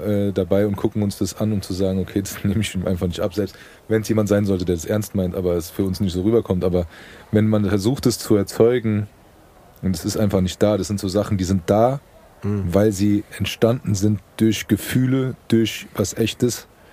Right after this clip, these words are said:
Speaker 1: Auch, auch kreierte Songs können einen richtig mitnehmen und brettern und keine Ahnung was, aber ich glaube, bei, gerade bei solchen Sachen, wenn's um, um Gefühle geht auch und so,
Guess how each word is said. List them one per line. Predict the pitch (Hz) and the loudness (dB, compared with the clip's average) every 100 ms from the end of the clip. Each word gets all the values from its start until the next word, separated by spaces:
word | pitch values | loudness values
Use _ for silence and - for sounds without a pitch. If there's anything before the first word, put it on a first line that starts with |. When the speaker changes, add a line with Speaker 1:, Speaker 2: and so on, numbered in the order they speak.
| - - - - - - - - - - | -20 -20 -20 -20 -20 -20 -20 -20 -20 -2
Speaker 1:
Auch, | 120 - - | 0 0 -2
auch | 120 | -2
kreierte | - 120 117 139 156 160 | 0 0 0 0 2 0
Songs | - - - 127 117 | -2 -4 0 0 0
können | - 123 | 0 2
einen | 117 113 | 2 2
richtig | 120 - | 0 0
mitnehmen | 123 117 113 | -2 2 2
und | 107 104 | 2 2
brettern | 101 104 113 | 2 2 2
und | 101 | 0
keine | 95 98 98 | 0 0 2
Ahnung | 131 107 | 0 0
was, | - | 0
aber | 95 | 0
ich | |
glaube, | 104 104 104 | 0 0 0
bei, | 85 104 98 | 2 2 2
gerade | - 104 | 2 2
bei | 101 | 2
solchen | 92 104 104 | 2 2 2
Sachen, | 95 104 - | 0 0 2
wenn's | 98 92 | 0 0
um, | 98 95 92 | -2 0 -2
um | 90 98 | -2 -2
Gefühle | 95 - 101 95 | -2 -2 -2 0
geht | 104 110 | 0 0
auch | 104 92 | 0 -2
und | 101 | -4
so, | 95 95 | -4 -6